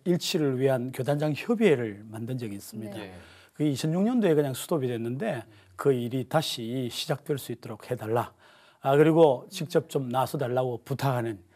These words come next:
Speaker 1: 그런
Speaker 2: 네.
Speaker 1: 성명서를 냈습니다.
Speaker 3: 네.
Speaker 2: 그러니까 이 연합운동의 방향성을, 그러니까 재설정하기 위해서 이 교단장 협의회가 나서야 된다, 이런 말씀이신데요. 그 이유는 무엇일까요?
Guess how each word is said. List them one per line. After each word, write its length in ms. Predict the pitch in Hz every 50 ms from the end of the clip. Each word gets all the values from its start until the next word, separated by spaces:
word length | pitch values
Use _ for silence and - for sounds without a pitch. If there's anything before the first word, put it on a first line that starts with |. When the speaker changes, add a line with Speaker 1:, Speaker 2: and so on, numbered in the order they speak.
| _ _ 269
Speaker 1:
그런 160 | 151 139 117
Speaker 2:
네. 80 | 95 -
Speaker 1:
성명서를 380 | 131 131 131 120 - 120 113
냈습니다. 420 | 110 107 - - 117 107 107 101 95
Speaker 3:
네. 80 | 90 -
Speaker 2:
그러니까 260 | - 247 247 247 240
이 220 | 208 214 220 202 180
연합운동의 600 | 180 190 247 302 330 311 330 311 302 311 294 285
방향성을, 800 | 285 - 180 180 214 269 302 320 330 320 - 320 294 277 277 269
그러니까 300 | 247 220 196 - 196 196
재설정하기 840 | - 180 175 185 226 302 320 302 285 269 254 240 233 - 208 196
위해서 360 | 170 165 156 151 151 - 156 147
이 80 | 156
교단장 440 | 151 - 202 196 277 277 254 269 262
협의회가 360 | 247 240 202 214 190 185 190
나서야 340 | 160 135 170 - 220 220 208
된다, 320 | 185 175 165 165 156 165
이런 220 | 160 160 190 208 185
말씀이신데요. 840 | 156 151 - - 185 170 170 - 175 160 151 151 165 220 269 262 226
그 100 | - 220
이유는 520 | 196 170 175 220 294 330 339 302 269 240 185
무엇일까요? 640 | 156 156 151 151 - - - - - 160 196 240